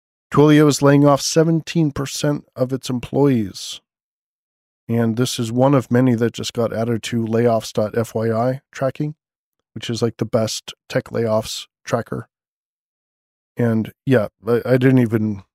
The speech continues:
write them all down in the newsletter 'cause it was, like, five different companies, and it's just kinda depressing to list them all.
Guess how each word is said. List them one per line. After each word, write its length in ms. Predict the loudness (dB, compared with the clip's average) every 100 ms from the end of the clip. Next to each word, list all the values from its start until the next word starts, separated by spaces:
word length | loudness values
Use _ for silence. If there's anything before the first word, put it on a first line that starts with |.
| -6
write 400 | 0 0 0 -2
them 160 | -2
all 140 | 0 0
down 360 | -2 -2 -6 -6
in 180 | -4 -2
the 140 | 0
newsletter 500 | 0 2 2 4 2
'cause 180 | 0 -2
it 60 |
was, 160 | -2 -2
like, 240 | -6 -8 _ _ _
five 400 | -2 0 0 -2
different 320 | -4 -4 -4
companies, 560 | -4 -4 -4 -4 -6
and 80 | -10
it's 140 | -14 -12
just 420 | -12 -12 -14 -20 _ _ _ _ _ _ _ _ _ _ _
kinda 220 | 0 2
depressing 520 | 2 0 -2 -4 -6 -4
to 60 |
list 260 | -2 -4 -4
them 120 | -2
all. 200 | 0 -2